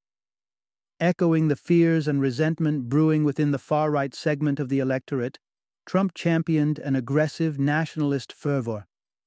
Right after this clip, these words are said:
scorning the party's commitment to globalization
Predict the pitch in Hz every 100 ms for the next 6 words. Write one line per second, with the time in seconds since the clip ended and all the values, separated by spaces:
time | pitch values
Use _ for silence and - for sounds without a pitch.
0 | _ - - 180 180 175 165 131 156 165
1 | 160 131 135 151 156 151 143 131 117 156
2 | 151 147 139 127 147 123 147